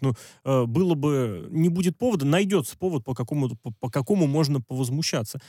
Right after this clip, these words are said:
И в остальном, ну, я помню и какую слякотную зиму, я помню и теплую зиму, и снег выпадал. Ну, правда, это не в пушкинские времена,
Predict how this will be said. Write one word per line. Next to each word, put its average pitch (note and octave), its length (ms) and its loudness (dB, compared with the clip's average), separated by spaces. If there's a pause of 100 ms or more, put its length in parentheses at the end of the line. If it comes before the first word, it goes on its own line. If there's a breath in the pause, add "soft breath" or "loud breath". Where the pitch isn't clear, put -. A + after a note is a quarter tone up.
(180 loud breath)
И - 40 -6
в C3 60 0
остальном, E3 480 2
ну, C#3+ 220 2
я C#3 160 0
помню D3+ 420 0
и C3 300 -2
какую A2+ 260 -4
слякотную B2 680 0
зиму, A2+ 360 2
я B2 160 0
помню C3 340 0
и G2+ 60 -2
теплую B2 420 -2
зиму, A2+ 340 0 (240 loud breath)
и C#3 60 -8
снег C3+ 320 0
выпадал. B2 380 0
Ну, B2+ 100 -2
правда, A#2+ 300 -2
это C3 100 -4
не B2+ 80 2
в A2+ 60 -4
пушкинские B2+ 480 -4
времена, G#2+ 180 0